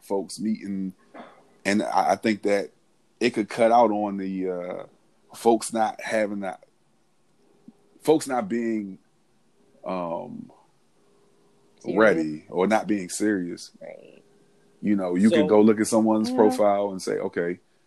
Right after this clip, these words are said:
Speaker 1: this is what they're looking for."
Speaker 2: Like,
Speaker 1: Now
Speaker 3: You start making assumptions.
Speaker 2: It
Speaker 3: So, so
Speaker 1: Right.
Speaker 3: I would say that online dating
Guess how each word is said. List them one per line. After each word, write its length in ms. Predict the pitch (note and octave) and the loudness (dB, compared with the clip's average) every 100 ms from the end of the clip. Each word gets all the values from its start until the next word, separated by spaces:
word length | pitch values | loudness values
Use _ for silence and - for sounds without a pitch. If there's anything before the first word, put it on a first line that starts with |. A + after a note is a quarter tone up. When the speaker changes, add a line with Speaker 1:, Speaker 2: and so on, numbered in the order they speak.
| _ _ _ - | _ _ _ -4
Speaker 1:
this 180 | A2 A2+ | -2 -2
is 100 | G#2+ | 0
what 180 | A2 G#2 | 2 4
they're 160 | G#2 | 2
looking 280 | G#2+ G2+ F#2 | 4 0 -4
for." 420 | - E2+ D#2+ D2 _ _ _ _ | -8 -8 -8 -14 _ _ _ _
Speaker 2:
Like, 140 | A3+ A3 | -8 -2
Speaker 1:
Now 120 | F#3 | 0
Speaker 3:
You 60 | |
start 200 | G3+ E3+ | 2 2
making 260 | E3+ D#3+ E3 | 2 -2 -4
assumptions. 560 | E3 G3 D#3+ A#2+ A2 _ _ - | -4 -4 -6 -12 -20 _ _ -10
Speaker 2:
It 140 | B3 A#3 | -6 2
Speaker 3:
So, 240 | G#3 F#3+ | 2 2
so 220 | - G3+ | 0 2
Speaker 1:
Right. 100 | F3+ | 4
Speaker 3:
I 60 | A3 | 2
would 160 | B3+ | -6
say 460 | - B3 A#3+ A#3 B3 _ _ _ _ _ _ D#3 | -8 -8 -6 -8 -10 _ _ _ _ _ _ _
that 420 | D#3+ D#3+ D#3 D3 - _ _ _ - | -8 -6 -4 -6 -8 _ _ _ -14
online 500 | F3 A3+ A3+ G#3+ E3+ | -12 -10 -10 -10 -10
dating 440 | D3+ F3+ F#3+ D#3 | -10 -10 -12 -16